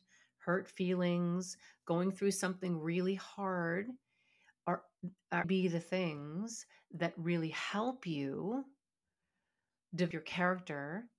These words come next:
and the sense of who you are later on in life. So as difficult as it is for us as parents to watch our children struggle and to watch them suffer,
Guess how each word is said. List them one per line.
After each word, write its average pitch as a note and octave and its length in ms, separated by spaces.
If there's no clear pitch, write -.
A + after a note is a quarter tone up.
and E3+ 140
the E3+ 40
sense E3 320
of F3 80
who F3 140
you D#3+ 160
are D3 160
later D3 260
on D#3 140
in E3 80
life. - 300
So - 160
as E3+ 180
difficult A#3 680
as F#3 120
it F3 120
is E3 200
for - 160
us D#3 220
as D3 140
parents F3 420
to D#3+ 120
watch E3+ 340
our D#3 100
children D3+ 420
struggle E3+ 540
and E3 160
to F3 80
watch D#3+ 360
them D3 160
suffer, F3 840